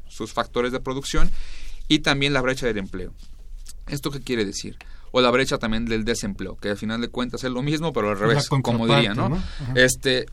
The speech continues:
Speaker 1: digamos que en la teoría económica, por alguna extraña razón,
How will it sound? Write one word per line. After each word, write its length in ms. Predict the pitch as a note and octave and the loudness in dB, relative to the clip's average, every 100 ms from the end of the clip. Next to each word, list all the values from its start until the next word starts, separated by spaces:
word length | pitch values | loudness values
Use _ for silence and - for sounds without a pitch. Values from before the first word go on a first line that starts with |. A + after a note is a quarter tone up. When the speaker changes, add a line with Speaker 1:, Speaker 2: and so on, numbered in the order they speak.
| - | 2
Speaker 1:
digamos 440 | C3 D3 E3 G3 | 4 4 4 2
que 280 | - C#3 A2 | 0 -2 0
en 100 | B2+ | 2
la 120 | C3 | 2
teoría 220 | C3 D3+ F3 | 2 2 2
económica, 600 | G#3 G3 E3 B2+ B2 D3+ - - - | 0 0 0 -2 -4 -8 -14 -14 -8
por 160 | - A#2 | 0 0
alguna 240 | A#2 B2+ | 2 0
extraña 340 | D3 C#3+ C3+ C3+ | -4 -4 -4 -4
razón, 380 | B2+ B2+ A#2 | -4 -6 -6